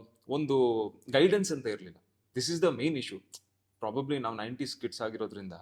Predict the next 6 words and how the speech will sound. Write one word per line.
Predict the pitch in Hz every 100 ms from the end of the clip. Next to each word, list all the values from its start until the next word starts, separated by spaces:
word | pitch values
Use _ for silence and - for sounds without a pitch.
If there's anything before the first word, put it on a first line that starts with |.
| 113 92
ನಮ್ಗೆ | 117 135 135 139 131 110
ಆ | 104 123
ಟೈಮಲ್ಲಿ | 135 135 135 139 170 139 - - _ _
ಪ್ರಾಪರ್ | 131 127 - 147
ಗೈಡೆನ್ಸ್ | 120 127 147 139
ಕೊಡೋರು. | 123 107 98 92 -